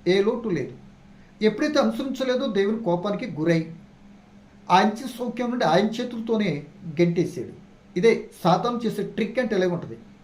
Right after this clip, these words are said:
సాతానుడు చేసే ట్రిక్స్ ఎలా ఉంటాయి అంటే, దేవుడు ఏదో మనకి వెళితినిచ్చాడని, "ఇదిగో నిజంగా ఇప్పుడు ఇది చేస్తే నువ్వు ఎంతో గొప్పడవైపోతావు" అనని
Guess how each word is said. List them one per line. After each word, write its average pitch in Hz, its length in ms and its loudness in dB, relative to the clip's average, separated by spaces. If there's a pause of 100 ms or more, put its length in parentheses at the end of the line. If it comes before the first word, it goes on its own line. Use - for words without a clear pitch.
(840)
సాతానుడు 262 560 2
చేసే 220 180 2
ట్రిక్స్ 196 320 -4
ఎలా 185 160 4
ఉంటాయి 170 200 0
అంటే, 170 340 -4 (1120)
దేవుడు 214 300 4
ఏదో 277 120 0
మనకి 269 220 2
వెళితినిచ్చాడని, 220 920 0 (600)
"ఇదిగో 226 180 0
నిజంగా 226 300 0
ఇప్పుడు 233 180 -4
ఇది 220 140 0
చేస్తే 240 360 0
నువ్వు 226 180 2
ఎంతో 202 220 -2
గొప్పడవైపోతావు" 208 1000 0 (180)
అనని 175 540 2